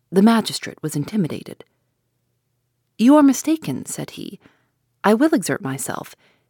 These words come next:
and if it is in my power to seize the monster, be assured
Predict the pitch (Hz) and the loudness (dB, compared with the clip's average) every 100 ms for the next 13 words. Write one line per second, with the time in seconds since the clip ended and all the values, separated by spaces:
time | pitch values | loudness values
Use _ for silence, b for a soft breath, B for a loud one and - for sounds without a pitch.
0 | _ - 220 254 285 269 254 214 180 - | _ 0 2 4 2 2 2 2 -2 -2
1 | 214 190 - - 269 254 - 131 - - | -2 -2 -4 -4 -2 -2 -4 -6 -6 -10
2 | - - - _ _ _ 190 254 294 - | -10 -12 -14 _ _ _ -2 0 0 -4
3 | - - | -8 -10